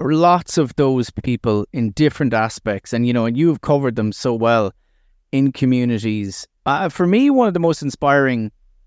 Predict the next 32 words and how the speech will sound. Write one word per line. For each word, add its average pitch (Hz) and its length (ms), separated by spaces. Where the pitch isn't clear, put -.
things 127 360
in 117 100
recent 120 320
years 117 180
was 113 140
actually 139 320
the 117 100
students' 120 460
climate 113 360
strikes - 480
and 117 220
the 123 80
way 143 520
that 135 260
generation 117 720
just - 260
took - 300
that 120 220
issue 107 400
and 117 180
went 117 260
out 113 240
there. 104 280
And 135 140
many 175 320
of 147 120
them 131 160
continue 131 600
to, 104 320
to - 120
push 135 320
it. - 220